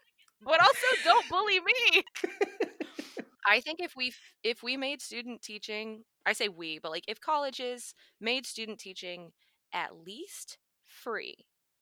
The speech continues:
Speaker 1: so it didn't cost the
Speaker 2: Yeah.
Speaker 1: credit hours, there would be so many more teachers.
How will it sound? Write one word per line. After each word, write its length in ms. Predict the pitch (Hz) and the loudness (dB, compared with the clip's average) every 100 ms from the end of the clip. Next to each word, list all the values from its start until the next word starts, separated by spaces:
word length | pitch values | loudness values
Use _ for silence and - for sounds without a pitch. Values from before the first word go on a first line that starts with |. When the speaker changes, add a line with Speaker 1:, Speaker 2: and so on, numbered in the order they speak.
| _ _ | _ _
Speaker 1:
so 140 | - | -12
it 40 | 180 | -8
didn't 260 | 233 - | -8 -10
cost 480 | - 330 277 240 - | -6 0 2 0 -6
the 80 | - | -8
Speaker 2:
Yeah. 100 | 143 | -4
Speaker 1:
credit 220 | 170 147 | -4 -4
hours, 600 | 131 82 55 50 - - _ _ _ _ _ _ | -6 -6 -8 -14 -18 -20 _ _ _ _ _ _
there 220 | 196 214 | -4 -2
would 240 | 214 233 175 | -2 -8 -8
be 320 | 185 185 175 _ _ _ | -12 -10 -12 _ _ _
so 540 | - - - 180 175 | -12 -6 0 0 0
many 600 | 190 185 165 165 156 156 _ _ - | -6 -8 -10 -10 -12 -16 _ _ -16
more 640 | 185 185 160 147 135 127 - _ _ _ _ | -12 -12 -10 -10 -10 -14 -18 _ _ _ _
teachers. 680 | - 147 - 90 78 - - | -16 -14 -12 -14 -14 -18 -20